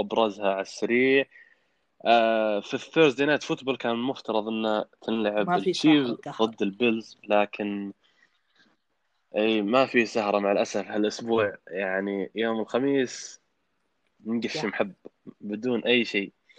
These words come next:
Speaker 1: آه، تأجلت ليوم الثلاثاء وما حطوا أي مباراة، آه، بدالها. فالأسبوع السادس يبدأ من يوم الأحد، ومواجهة الإيجلز ضد الريفنز. توقعك على السريع، يعني،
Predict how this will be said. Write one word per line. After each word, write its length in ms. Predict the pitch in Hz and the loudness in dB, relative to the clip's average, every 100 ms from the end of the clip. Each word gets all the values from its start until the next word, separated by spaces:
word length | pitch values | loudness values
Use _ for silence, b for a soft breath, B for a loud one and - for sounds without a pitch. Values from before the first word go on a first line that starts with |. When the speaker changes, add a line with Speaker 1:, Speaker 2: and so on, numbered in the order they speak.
| b b b b - | b b b b 2
Speaker 1:
آه، 380 | 107 107 104 104 | 4 6 6 4
تأجلت 600 | - 147 139 131 120 123 | 4 4 6 4 4 4
ليوم 240 | 127 135 | 4 2
الثلاثاء 680 | 120 - 127 123 156 151 101 104 | 0 -4 -2 2 4 4 2 -4
وما 1700 | 113 120 117 117 117 117 - - _ _ _ _ _ _ - 123 120 | -6 -4 -2 -2 -2 -2 -4 -8 _ _ _ _ _ _ -2 2 4
حطوا 280 | 107 117 90 | 2 0 0
أي 120 | 110 | 0
مباراة، 460 | 101 95 92 92 - _ _ - | 2 2 2 0 -4 _ _ -10
آه، 240 | 101 90 | -6 -4
بدالها. 680 | 87 92 117 110 98 98 101 _ _ _ _ _ _ | -6 -2 2 2 2 0 -2 _ _ _ _ _ _
فالأسبوع 600 | - 104 101 - - 120 | -2 2 2 0 -4 -4
السادس 480 | 107 - 123 110 - | -4 -2 -2 -2 -2
يبدأ 300 | 110 107 104 | -4 0 0
من 140 | 98 | 0
يوم 260 | 101 110 104 | 0 0 2
الأحد، 460 | 113 - 113 110 110 | 2 4 2 0 -4
ومواجهة 720 | 107 120 135 127 120 127 131 _ _ _ _ _ _ | -2 2 4 4 2 2 2 _ _ _ _ _ _
الإيجلز 600 | 110 110 151 165 151 143 113 | -2 4 6 6 4 0 -2
ضد 260 | 120 117 | -6 -2
الريفنز. 580 | 117 120 107 98 107 - _ _ _ _ _ - _ _ | 0 2 0 0 -8 -10 _ _ _ _ _ -20 _ _
توقعك 580 | - 127 - - 110 - | 0 2 0 0 0 0
على 80 | 104 | -4
السريع، 460 | - 110 107 95 | -4 -2 0 0
يعني، 460 | 92 90 95 73 - | -2 -4 -6 -6 -6